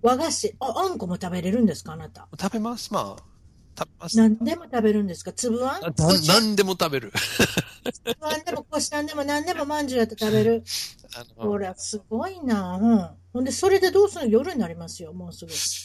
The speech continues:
Speaker 1: また夕ご飯の時が来ますよ。どうするんですか？
Speaker 2: お台場に行こうかな。
Speaker 1: お台場。
Speaker 2: そう、新橋、新橋、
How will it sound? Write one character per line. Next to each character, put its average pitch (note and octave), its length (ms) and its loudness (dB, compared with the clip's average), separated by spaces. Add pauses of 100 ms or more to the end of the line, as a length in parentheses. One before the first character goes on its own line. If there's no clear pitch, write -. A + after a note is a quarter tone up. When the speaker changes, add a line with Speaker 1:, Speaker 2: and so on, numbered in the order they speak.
(120)
Speaker 1:
ま B3+ 100 -4
た A#3 80 -10
夕 E4+ 220 2
ご E4 160 0
飯 C#4+ 240 -2
の B3 100 0
時 A3+ 280 -2
が C#3+ 100 -14
来 - 140 -12
ま E3+ 100 -8
す - 160 -12
よ。 D#3+ 100 -18
ど G#3+ 120 4
う A3 80 4
す G#3+ 100 -4
る F3+ 60 -6
ん - 40 -16
で - 80 -20
す - 120 -18
か？ - 120 -20 (140)
Speaker 2:
お C3 140 -8
台 F#3+ 200 4
場 F3 120 2
に C3 160 -6
行 A2 100 -12
こ G#2 40 -10
う - 40 -20
か G#2 80 -10
な。 A#2+ 340 -12 (1160)
Speaker 1:
お C4+ 120 2
台 C#4 260 6
場。 D#4 100 2
Speaker 2:
そ D#4 60 2
う、 - 20 -2
新 F#3+ 320 -2
橋、 F#3 80 2 (760)
新 F#3+ 320 -6
橋、 F#3+ 60 -4